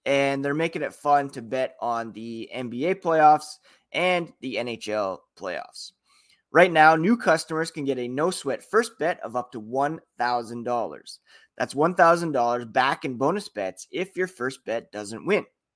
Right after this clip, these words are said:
There's no better place to bet all playoff action than America's number one sportsbook. Just visit fanduel dot com slash locked on to get the no-sweat first bet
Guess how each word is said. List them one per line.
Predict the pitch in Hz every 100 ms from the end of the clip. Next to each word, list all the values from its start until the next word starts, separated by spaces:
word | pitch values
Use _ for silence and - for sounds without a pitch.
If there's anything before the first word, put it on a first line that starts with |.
| _ _ _ _ _ _ _ _
There's | - 127
no | 165
better | 170 196 190 - _ _ _ _ _ _ _ _
place | 170 156 151 147 - - _
to | 117
bet | 107 135 - - -
all | 151 170 170
playoff | 156 139 139 135
action | 107 135 - 139 131 131 _ _ _ _ _
than | 135 139 139 -
America's | 135 127 127 139 131
number | 120 113 110 113 -
one | 104 107 95
sportsbook. | - - 107 - - - _ _ - _
Just | - 117
visit | 131 147 147 -
fanduel | 151 151 156 147
dot | 143 147
com | - 147 147
slash | - 117 104 -
locked | 147 151 151
on | 139 135 135 135 _ _ _
to | 139
get | 139 -
the | 123
no-sweat | 120 143 170 170 - 143 143 -
first | - 185 240 -
bet | 143 139